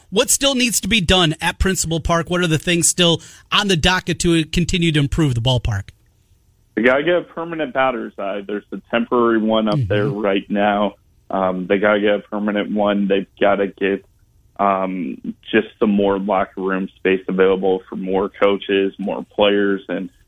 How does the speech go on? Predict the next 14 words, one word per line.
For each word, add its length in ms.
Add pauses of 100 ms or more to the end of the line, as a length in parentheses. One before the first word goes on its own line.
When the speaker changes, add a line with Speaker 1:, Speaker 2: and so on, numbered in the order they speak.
(280)
Speaker 2:
and, 420
and, 280
and 360
stuff 240
like 220
that. 180
It's 180
really 320
nothing 760
major. 400
Most 340
of 180
the 140
stuff 240